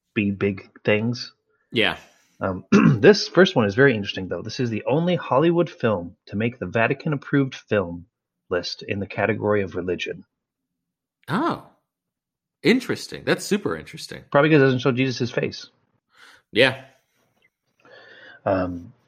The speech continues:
Speaker 1: the chariot race has a two hundred and sixty-three to one cutting ratio, which means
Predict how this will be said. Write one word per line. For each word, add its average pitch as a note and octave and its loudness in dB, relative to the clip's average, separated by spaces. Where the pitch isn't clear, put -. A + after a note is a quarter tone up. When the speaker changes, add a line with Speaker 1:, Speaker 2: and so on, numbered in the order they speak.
Speaker 1:
the A2 2
chariot E3 6
race D#3+ 4
has B2+ 4
a G#2+ 2
two F#3+ 0
hundred D3+ -2
and D3 -2
sixty-three C#3+ -4
to B2+ -8
one B2 0
cutting B2+ 0
ratio, G2 -2
which F#2+ -8
means G2+ -2